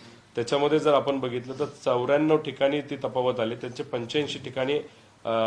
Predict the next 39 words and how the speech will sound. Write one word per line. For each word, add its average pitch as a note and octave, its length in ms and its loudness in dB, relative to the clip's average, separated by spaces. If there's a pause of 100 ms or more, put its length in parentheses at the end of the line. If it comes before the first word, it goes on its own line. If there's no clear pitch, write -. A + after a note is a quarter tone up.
(580)
महायुतीचे C3+ 580 2
उमेदवार B2+ 360 0
तिथे B2+ 220 -6
निवडून B2 300 -2
आले G#2 180 0
आहेत, - 460 -10
याचाही D3+ 260 2
कुठे D3+ 200 0
ना D3+ 60 4
कुठेतरी C#3 300 -2
अभ्यास A#2+ 380 2
तिथं B2 160 -8
झाला A2+ 240 0
पाहिजे. G2+ 300 -4 (400)
आणि B2 160 0
त्याच्याचबरोबर D#3 680 4
जर B2+ 380 0 (140)
ते D#3 100 4
म्हणतात C#3+ 380 0 (120)
ते C#3+ 100 -2
जे C3+ 120 0
आहे, A2 220 2
म्हणजे A2 220 -6
ज्याच्यामध्ये C3+ 400 -4
करेक्शन D3+ 420 0
आपण B2+ 200 0
म्हणतो, G#2 380 -6 (400)
ते D#3+ 80 6
करेक्शन E3+ 540 4
जर E3 140 6
आम्ही D3 180 6
केलं C3 240 0
असतं, A2 300 0 (480)
समजा B2+ 280 0
त्याच्यात D3+ 340 2
आम्ही D#3 200 6
योग्य C#3+ 240 -2
ठरलो B2 320 0
असतो G2+ 320 -6